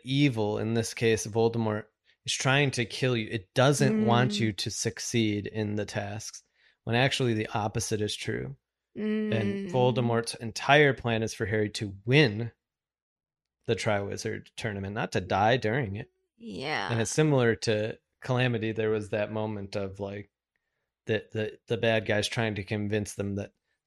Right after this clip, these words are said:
Speaker 1: didn't want the city to land, that you'll never reach the Wild Mother's embrace or whatever. So essentially trying a, a, a plan that convinces the protagonist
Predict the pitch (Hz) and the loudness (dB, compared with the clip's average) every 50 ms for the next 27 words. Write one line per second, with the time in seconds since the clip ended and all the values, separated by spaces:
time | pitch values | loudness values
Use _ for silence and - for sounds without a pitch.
0 | _ _ _ - 143 147 147 135 110 101 110 107 - - 107 - - - 110 98 | _ _ _ 4 6 6 6 6 2 0 -4 -6 -4 -4 -6 -6 -4 -4 -4 -4
1 | 101 101 95 - 110 98 98 101 101 98 98 98 98 104 107 107 - _ - - | -4 -4 -4 -4 -4 -4 -4 -6 -6 -6 -6 -8 -8 -10 -12 -14 -18 _ -10 -6
2 | 107 101 - - _ _ _ _ _ _ _ _ _ _ _ _ _ _ - - | -6 -6 -8 -8 _ _ _ _ _ _ _ _ _ _ _ _ _ _ -20 -20
3 | - _ - 123 117 113 107 107 113 113 113 107 107 104 104 104 107 110 107 - | -20 _ -4 0 2 2 4 4 4 2 2 2 0 -2 -2 0 0 0 0 -2
4 | - - - 107 98 101 101 104 107 101 95 101 104 98 98 101 98 - 101 98 | -4 -4 -2 -2 0 0 0 -2 -2 -4 -4 -6 -6 -4 -4 -4 -4 -6 -6 -8
5 | 101 101 101 98 95 95 - - - - - - - - - - - 123 123 131 | -6 -6 -6 -6 -6 -8 -10 -10 -12 -12 -14 -14 -14 -12 -8 -2 2 4 4 4
6 | 123 - 156 156 151 - 139 131 123 117 113 101 - _ _ _ _ _ _ - | 4 4 2 2 2 2 2 4 4 4 2 0 -4 _ _ _ _ _ _ 0
7 | - 143 135 143 156 - 117 120 117 - - 123 - - 120 117 - - - - | 2 4 4 4 2 0 -4 -8 -8 -8 -8 -8 -6 -4 -4 -4 -4 -4 0 4
8 | 135 135 135 135 135 127 120 113 113 - - - 120 113 107 101 123 127 127 - | 6 6 6 6 4 4 2 0 0 -2 -4 -4 -2 -2 0 0 2 2 2 0
9 | - 123 113 110 107 104 - - - - 110 98 - - - 135 139 139 - 117 | 0 -2 -2 -2 -2 -4 -8 -8 -2 -2 -2 -2 -2 0 2 4 4 4 2 2
10 | 110 107 107 101 104 104 104 104 - - - - | 0 2 0 0 -2 -4 -4 -6 -6 -8 -8 -10